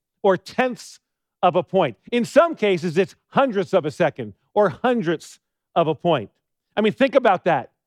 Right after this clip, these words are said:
The difference between the greatest in their event and the runner-up can be so slim that it's difficult to measure. And it's not only the Olympics where, where the margin of victory can be incredibly small.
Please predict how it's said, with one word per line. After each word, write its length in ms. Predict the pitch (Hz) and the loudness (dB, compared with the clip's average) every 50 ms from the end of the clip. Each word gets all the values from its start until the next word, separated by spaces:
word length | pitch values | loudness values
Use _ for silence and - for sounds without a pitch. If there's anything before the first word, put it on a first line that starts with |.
| _ _ _ _ _ _ _ | _ _ _ _ _ _ _
The 160 | - 135 180 | -6 -4 -4
difference 480 | 175 135 - 208 247 240 - 269 254 202 | -4 0 2 2 2 2 0 -4 -6 -4
between 480 | _ - 196 - - 202 214 208 196 185 | _ -4 -4 -4 -2 -2 0 0 0 0
the 100 | 180 160 | -2 -2
greatest 600 | 135 120 131 139 165 196 226 269 320 185 - - | -4 -6 -4 0 2 2 2 2 -2 -4 -6 -6
in 100 | 254 233 | -4 -2
their 180 | 233 233 233 | -2 0 0
event 520 | 233 190 147 175 156 151 160 - _ - _ _ _ _ _ _ _ _ _ - | 0 0 0 0 0 -2 -4 -8 _ -20 _ _ _ _ _ _ _ _ _ -6
and 160 | 180 185 180 | -4 -2 -2
the 80 | 156 175 | -2 -2
runner-up 680 | 165 156 180 202 240 254 240 196 175 156 147 - _ _ _ _ _ _ _ _ _ _ _ _ _ - | 0 2 2 2 2 2 2 2 4 2 2 0 _ _ _ _ _ _ _ _ _ _ _ _ _ -2
can 100 | 202 196 | -2 -2
be 160 | 175 185 180 | -2 -2 -4
so 320 | 131 - - 226 247 277 | -6 -2 0 2 2 2
slim 480 | 226 - - - 214 240 233 226 214 190 | 0 -4 -10 -8 -2 0 2 2 2 2
that 120 | 185 185 175 | 0 0 -2
it's 180 | 151 131 123 | -2 -6 -12
difficult 880 | 117 _ - 220 269 - - 226 - - - 170 156 156 165 - _ _ _ _ _ _ _ _ _ _ - | -14 _ -2 -2 -2 -2 -2 -4 -4 -2 0 0 0 0 0 -6 _ _ _ _ _ _ _ _ _ _ -4
to 80 | - 190 | -2 0
measure. 440 | 190 202 196 180 120 110 95 85 82 _ _ _ _ _ _ _ _ _ _ _ _ _ _ _ _ _ _ - | 0 2 0 0 -2 -6 -12 -14 _ _ _ _ _ _ _ _ _ _ _ _ _ _ _ _ _ _ _ -2
And 80 | - 196 | 0 0
it's 140 | 196 165 120 | 0 0 2
not 220 | 185 226 240 247 | 2 2 4 4
only 240 | 240 240 226 226 220 | 2 2 0 0 0
the 100 | 196 196 | 2 2
Olympics 560 | 190 180 175 214 226 170 - 190 170 - - | 2 2 2 0 0 0 -2 -6 -6 -6 -2
where, 380 | 165 180 170 170 170 165 - - _ _ _ _ _ _ _ | 0 2 2 2 2 0 -2 -6 _ _ _ _ _ _ _
where 100 | - 180 | -2 0
the 80 | 165 180 | 0 2
margin 400 | 180 180 208 220 202 147 196 190 | 2 4 4 2 2 0 -4 -4
of 80 | 156 131 | -2 0
victory 320 | 202 208 - - 180 160 | 0 0 0 0 -4 -4
can 160 | - 185 180 | -2 -4 -4
be 100 | 160 180 | -2 -2
incredibly 460 | 180 175 - - 196 190 170 165 180 | -2 -2 0 0 0 0 0 -2 -4
small. 520 | 165 - - 180 185 175 151 123 101 90 | -6 -4 -2 0 2 2 2 0 -2 -6